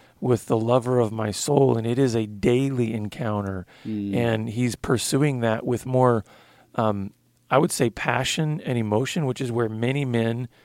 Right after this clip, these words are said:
Speaker 1: misunderstand what the journey is about. Many men have spent, Christian men especially, have spent years maybe even getting in the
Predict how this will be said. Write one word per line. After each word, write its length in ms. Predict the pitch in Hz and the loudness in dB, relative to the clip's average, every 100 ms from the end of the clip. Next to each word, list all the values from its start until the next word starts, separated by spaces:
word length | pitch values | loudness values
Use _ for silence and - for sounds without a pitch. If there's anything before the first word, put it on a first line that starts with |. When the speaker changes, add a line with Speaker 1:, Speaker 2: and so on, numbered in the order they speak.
| _ _ _ - | _ _ _ -8
Speaker 1:
misunderstand 2250 | 117 123 139 - - - - _ _ _ _ _ - 139 127 113 - - 127 110 101 110 | 0 4 4 2 -6 -6 -10 _ _ _ _ _ 0 2 4 2 0 0 2 2 0 0
what 200 | 120 - | -2 -2
the 80 | 113 | -8
journey 340 | 104 110 104 | -2 0 0
is 120 | 95 | -2
about. 380 | 98 101 98 - _ _ _ _ _ _ | -2 -2 -4 -8 _ _ _ _ _ _
Many 380 | - 123 131 165 | -8 2 4 6
men 320 | 151 127 123 | 4 4 4
have 160 | 117 101 | 2 -2
spent, 380 | - 131 123 - - - - | -2 -2 -2 -4 -18 -18 -2
Christian 380 | 165 - 139 127 | -2 0 -2 0
men 120 | 117 | 0
especially, 640 | - 156 170 - 117 117 - _ _ _ - | 0 -2 -2 -4 -6 -6 -10 _ _ _ -4
have 180 | 156 | -2
spent 320 | - - 143 - - | -2 -2 -2 -4 -6
years 640 | 131 131 180 120 98 - _ _ _ _ _ _ | 2 6 6 4 0 -6 _ _ _ _ _ _
maybe 300 | 120 123 139 | 2 4 4
even 240 | 135 131 117 | 2 0 2
getting 320 | 131 143 131 | 4 4 0
in 480 | 190 131 127 120 170 - | 0 2 2 0 -6 -12
the 380 | 117 123 113 | -6 -4 -4